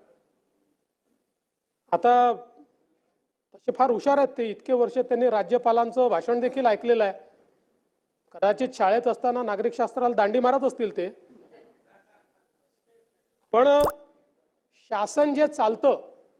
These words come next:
हे मुख्यमंत्र्याच्या नावाने चालत नाही,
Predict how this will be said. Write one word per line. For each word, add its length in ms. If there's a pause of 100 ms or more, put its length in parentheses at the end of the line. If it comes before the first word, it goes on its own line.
(680)
हे 40
मुख्यमंत्र्याच्या 680
नावाने 280
चालत 320
नाही, 160